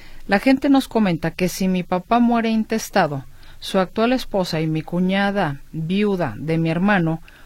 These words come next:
pueden o podrían reclamar su parte correspondiente de la casa por el hecho de ser esposa y nuera respectivamente de mi papá. Gracias".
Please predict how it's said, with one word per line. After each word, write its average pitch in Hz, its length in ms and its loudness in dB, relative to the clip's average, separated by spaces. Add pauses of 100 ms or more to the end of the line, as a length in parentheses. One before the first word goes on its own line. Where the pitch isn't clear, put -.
(200)
pueden 247 360 4
o 220 60 0
podrían 180 420 0
reclamar 185 480 -2
su - 140 -6
parte 180 360 -2
correspondiente 165 720 -4
de 190 100 0
la 196 120 -2
casa 190 320 -2
por 190 240 0
el 180 140 2
hecho 208 260 -2
de 208 100 0
ser 185 180 -2
esposa 254 680 0
y 233 60 0
nuera 202 400 0
respectivamente 170 880 -2
de 156 140 -2
mi 147 160 0
papá. 131 420 -8
Gracias". - 560 -10